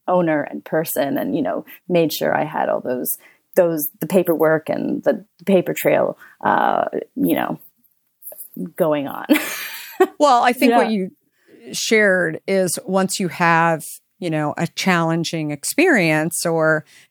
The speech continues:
Speaker 2: you know, that wasn't a failure, but it was hard, right? It was, it was
Speaker 1: Mm-hmm.
Speaker 2: something that was really hard. But what did you learn from that? Like, what lessons did you learn? You learned to have contracts in place. Like, you,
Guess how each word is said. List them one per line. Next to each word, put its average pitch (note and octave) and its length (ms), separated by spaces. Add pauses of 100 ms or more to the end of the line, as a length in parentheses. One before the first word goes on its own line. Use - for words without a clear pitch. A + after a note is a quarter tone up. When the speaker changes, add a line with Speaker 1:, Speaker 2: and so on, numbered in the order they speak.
Speaker 2:
you G3 60
know, D3+ 300 (160)
that F3 120
wasn't F3 240
a D#3 40
failure, D#3+ 580
but F3+ 140
it G3 80
was F#3 140
hard, C3+ 440 (220)
right? F#3+ 240
It F#3+ 100
was, G3 160
it A#3 140
was D#4+ 160
Speaker 1:
Mm-hmm. D#4 40
Speaker 2:
something G#3+ 300
that F#3 120
was E3 140
really F3 220
hard. A#3+ 320
But F3 120
what F#3 280
did D#3+ 220
you D3+ 160
learn D3 640
from D#3+ 280
that? C#3 240
Like, D#3+ 220
what F3 240
lessons D#3+ 600
did D#3+ 200
you A3 160
learn? G#3 380
You D#3+ 100
learned D3+ 380
to D3+ 80
have C#3+ 240
contracts - 500
in D3 100
place. C#3 460
Like, D3+ 220
you, D#3+ 340